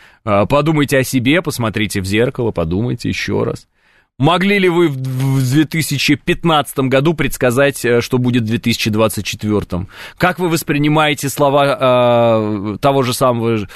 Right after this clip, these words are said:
Жириновского из девяносто шестого года? Как, внимание,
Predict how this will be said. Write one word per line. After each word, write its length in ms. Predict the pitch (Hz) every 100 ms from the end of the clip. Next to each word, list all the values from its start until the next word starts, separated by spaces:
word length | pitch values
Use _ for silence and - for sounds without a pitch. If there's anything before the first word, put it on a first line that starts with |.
| -
Жириновского 680 | 117 156 151 156 - 135
из 80 | 135
девяносто 440 | 117 135 135 127 123
шестого 380 | - - 117
года? 260 | 113 110 95
Как, 300 | 92 117 - - _ _
внимание, 500 | - 120 117 98 87